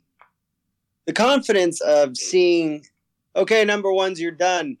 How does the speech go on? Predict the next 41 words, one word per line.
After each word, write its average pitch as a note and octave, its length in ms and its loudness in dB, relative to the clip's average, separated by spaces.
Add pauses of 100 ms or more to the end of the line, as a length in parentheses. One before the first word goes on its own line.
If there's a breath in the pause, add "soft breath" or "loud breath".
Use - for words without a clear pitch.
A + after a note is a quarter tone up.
(140)
Number F3+ 240 -10
twos, F#3 340 -4
get F3 220 -12
in." D#3 300 -10 (600)
You F3+ 140 -4
know, D#3+ 220 0
and, F3 280 -6
and F3+ 320 -8
to E3+ 220 -4 (320)
keep A#3 240 -8
them F3 180 -2
engaged A#2+ 520 -8
and C#3 160 -4
have F#3 400 -4
the, C#3+ 340 0
that D3 200 0
camaraderie C#3 640 0
that C3 220 -2 (460 soft breath)
does A3+ 300 0
span. G#2 420 -10 (340 soft breath)
I G3 100 -2
think, A#3+ 160 -4 (460)
you G3 120 0
know, D#3+ 320 -2 (180)
injuries B3 460 -2
are A#3+ 60 -4
gonna A3+ 180 -6
happen. F#3 500 -8 (140)
Guys G#3 340 0
are A3 60 0
gonna G#3 160 -4
have - 360 -16
to - 60 -20
step F#3+ 240 -4
up. F#3+ 320 -2 (340 soft breath)
And E3+ 120 -4
it's E3+ 180 -2
a D#3+ 60 2
lot E3 320 -2
more F3 180 -4
fluid F3 840 -2